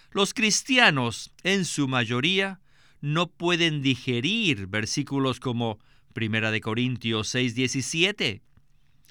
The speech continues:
Durante muchos años yo también leí Primera de Corintios seis,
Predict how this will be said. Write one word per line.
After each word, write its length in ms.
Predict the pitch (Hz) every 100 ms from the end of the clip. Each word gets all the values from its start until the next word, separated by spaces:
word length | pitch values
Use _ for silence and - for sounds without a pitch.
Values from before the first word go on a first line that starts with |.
| - - -
Durante 400 | 180 185 175 185
muchos 380 | 240 233 202
años 320 | 202 147 120 117
yo 160 | 160
también 340 | 139 135 147 139
leí 140 | 143
Primera 300 | 139 123 131
de 60 | 127
Corintios 380 | 127 135 151
seis, 460 | - 110 107 -